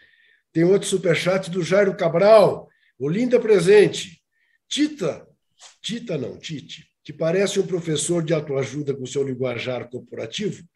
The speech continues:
é refém do Neymarzinho gaúcho. É boa essa, chamar o Neymar de Neymarzinho gaúcho.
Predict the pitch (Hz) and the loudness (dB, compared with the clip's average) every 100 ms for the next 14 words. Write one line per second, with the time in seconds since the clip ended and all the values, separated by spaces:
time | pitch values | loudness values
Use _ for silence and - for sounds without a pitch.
0 | _ _ _ - 165 170 180 170 - 220 | _ _ _ -2 2 4 4 0 4 6
1 | 214 135 - _ _ _ _ 120 160 196 | 6 4 -8 _ _ _ _ -6 0 6
2 | 214 202 190 165 - 214 196 160 170 196 | 6 6 2 0 -2 -4 -2 0 0 2
3 | 220 - 123 98 _ _ _ 139 131 170 | -2 -4 -10 -16 _ _ _ -14 -4 0
4 | 175 147 127 120 - 87 _ _ - - | 2 2 0 -4 -10 -12 _ _ -20 -8
5 | 139 135 147 147 147 139 147 139 143 143 | -6 -2 0 0 -2 -2 -4 -4 -6 -6
6 | 143 135 120 120 135 127 127 139 127 | -4 -6 -6 -6 -4 -2 -4 -4 -10